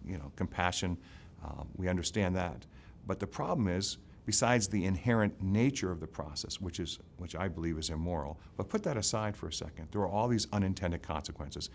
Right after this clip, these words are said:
And if you look at the slide, you'll see there's a high death rate of human embryos. Uh, we'll, we'll talk about that in a second.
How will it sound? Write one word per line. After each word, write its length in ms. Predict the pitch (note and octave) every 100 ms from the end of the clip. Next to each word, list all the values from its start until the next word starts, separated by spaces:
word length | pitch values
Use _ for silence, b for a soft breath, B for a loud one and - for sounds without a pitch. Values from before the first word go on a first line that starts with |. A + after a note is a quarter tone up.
| B B -
And 140 | F2
if 100 | D#2+
you 60 | F#2
look 180 | G2 G#2
at 120 | F#2+
the 60 | F2
slide, 520 | - A2+ A2 G#2 G2+ B B -
you'll 120 | F#2+
see 380 | - G#2+ D#2+ - B
there's 160 | - F#2
a 60 | F#2
high 260 | G#2 G#2
death 320 | G2 G2+ G2+
rate 140 | F#2+ F#2
of 100 | F2+
human 240 | F#2+ F2
embryos. 540 | G2+ G#2 C#2 C2+ - - - B B B -
Uh, 140 | C#2+ C#2+ -
we'll, 160 | D#2 - - -
we'll 100 | E2+
talk 240 | D#2+ E2 E2
about 180 | D2
that 140 | D#2+ D2+
in 60 |
a 40 | -
second. 360 | - E2+ D2